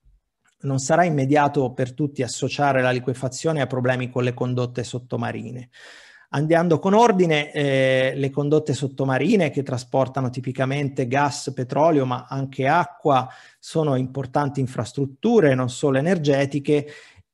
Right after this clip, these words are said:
e, eh, quando sono posate sul fondale direttamente sono vulnerabili perché, eh, sono esposte all'azione di correnti sottomarine, il moto ondoso, ma anche il trascinamento di reti da pesca che ci si possono impigliare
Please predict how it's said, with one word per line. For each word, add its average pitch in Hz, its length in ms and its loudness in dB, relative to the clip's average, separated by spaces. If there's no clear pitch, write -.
e, 165 180 0
eh, 143 600 2
quando 214 320 4
sono 180 260 0
posate 165 460 4
sul 151 240 -2
fondale 160 520 2
direttamente 147 1400 0
sono 214 360 4
vulnerabili 135 880 2
perché, 160 580 0
eh, 123 800 2
sono 139 760 2
esposte 208 720 2
all'azione 135 560 0
di 135 100 0
correnti 143 960 0
sottomarine, 143 760 0
il 135 120 0
moto 143 320 0
ondoso, 143 640 2
ma 151 160 2
anche 196 320 0
il 143 180 2
trascinamento 147 800 -4
di 131 140 -2
reti 139 260 -2
da 131 100 0
pesca 139 460 -2
che 123 100 -8
ci 123 100 -12
si 131 140 -8
possono 127 400 -4
impigliare 127 720 0